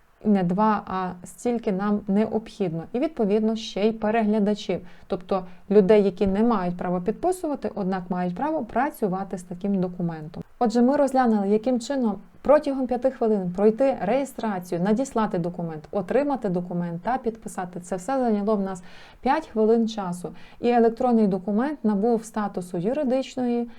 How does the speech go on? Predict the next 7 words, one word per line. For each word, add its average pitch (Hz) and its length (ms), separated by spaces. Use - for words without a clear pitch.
юридичного 240 680
документу, 208 600
має 202 420
свою 196 540
повноправну 196 640
ці-, 180 500
ціну, 254 520